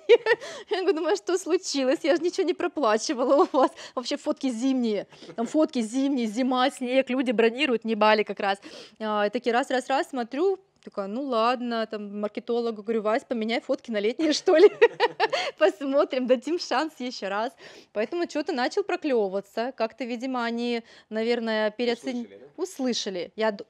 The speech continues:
Speaker 1: увидели, я думаю, по цифрам, по финансам, по статистике за месяц, я думаю, они всё увидели, сколько они имели и сколько они потеряли. Поэтому вроде как меняют свой какой-то вектор. Ну и, э, конечно, это самая лучшая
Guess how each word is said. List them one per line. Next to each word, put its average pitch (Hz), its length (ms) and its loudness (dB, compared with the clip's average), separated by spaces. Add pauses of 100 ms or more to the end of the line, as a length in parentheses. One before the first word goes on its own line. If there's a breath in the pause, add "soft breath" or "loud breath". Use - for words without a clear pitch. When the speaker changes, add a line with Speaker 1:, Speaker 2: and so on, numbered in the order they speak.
(300)
Speaker 1:
увидели, 294 640 0
я 202 180 4
думаю, 202 300 -2
по 269 180 0
цифрам, 311 480 2
по 233 100 0
финансам, 247 520 0
по 233 100 0
статистике 240 580 -6
за 226 140 -2
месяц, 302 340 -8
я 226 80 0
думаю, 233 280 -4
они 240 140 -4
всё - 200 -2
увидели, 240 540 0 (220 loud breath)
сколько 294 380 -2
они 240 240 -2
имели 339 240 -2
и 254 40 -4
сколько - 280 -10
они 269 160 -6
потеряли. 214 540 -6
Поэтому 339 380 -8 (220 soft breath)
вроде 277 300 -6
как 220 200 -8
меняют 202 440 -8
свой 170 220 -14
какой-то 170 360 -12
вектор. 208 340 -10 (380 loud breath)
Ну 349 280 -2
и, 320 260 -2 (100)
э, 226 280 -4 (240)
конечно, 262 500 -4
это 240 240 -6 (200)
самая 196 540 -6
лучшая 196 600 -8